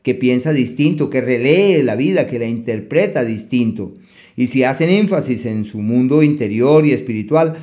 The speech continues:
pueden tener maravillosos resultados y excelentes logros. Si su pretensión es irse del país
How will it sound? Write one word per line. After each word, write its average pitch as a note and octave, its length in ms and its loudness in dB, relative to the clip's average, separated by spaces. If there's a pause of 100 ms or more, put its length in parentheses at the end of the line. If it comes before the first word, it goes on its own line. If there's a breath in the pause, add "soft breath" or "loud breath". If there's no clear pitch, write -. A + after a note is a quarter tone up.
(160 loud breath)
pueden D3+ 340 2
tener C3+ 340 -2 (160 loud breath)
maravillosos D3 920 2
resultados C#3 720 -2 (140 loud breath)
y D#3 140 2
excelentes C3 800 -2
logros. F#2+ 440 -4
Si B2 120 -4
su C3 140 -6
pretensión C3 500 0
es D3+ 140 2
irse D3+ 240 2
del C#3 180 2
país D3 480 -2